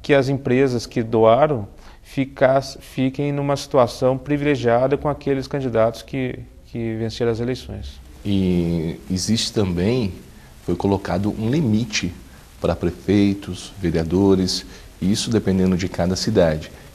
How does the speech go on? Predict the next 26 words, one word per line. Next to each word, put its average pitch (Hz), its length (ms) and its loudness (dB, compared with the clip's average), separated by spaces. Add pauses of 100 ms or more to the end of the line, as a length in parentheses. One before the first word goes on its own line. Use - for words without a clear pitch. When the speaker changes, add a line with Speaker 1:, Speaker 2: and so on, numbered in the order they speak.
Speaker 2:
Isso 87 240 -4
também, 95 480 0
Andradas 87 580 2
e 85 60 -2
Bitura 85 260 0
de 82 120 -2
Minas, 85 320 0
que, 87 100 -2
que - 260 -6
fazem 95 400 4
parte 85 380 -2
da 82 80 -4
nossa 85 260 -2
região 87 420 0
aqui, 92 300 -2 (600)
tem 113 420 0
esse 113 300 -4
limite 123 340 0
de 117 100 -6
gasto 98 380 0
para 98 180 -2
os 101 100 -2
candidatos 123 440 -2
também, 139 300 -2
né? 82 140 -4 (120)
Speaker 1:
Sim. 107 320 -6